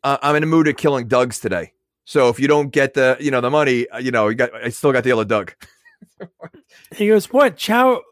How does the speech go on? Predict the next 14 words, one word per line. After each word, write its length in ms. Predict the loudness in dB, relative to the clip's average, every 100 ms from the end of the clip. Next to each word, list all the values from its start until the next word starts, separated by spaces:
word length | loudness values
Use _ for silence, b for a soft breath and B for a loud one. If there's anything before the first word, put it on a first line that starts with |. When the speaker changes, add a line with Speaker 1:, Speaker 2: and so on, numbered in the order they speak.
| -12
Speaker 2:
he 160 | -8
took 200 | -2 -2
the 60 | 0
money?" 400 | 0 0 -2 -6 -16 b b b _
And, 180 | -10 -10 -8
and 100 | -6
he 80 | -2
goes, 280 | 0 -2 -4 -14 _ _
"What 220 | -2 2
else 220 | 2 2
could 140 | 0 0
he 100 | 0
have 120 | 0
done?" 440 | -2 -2 -6 -20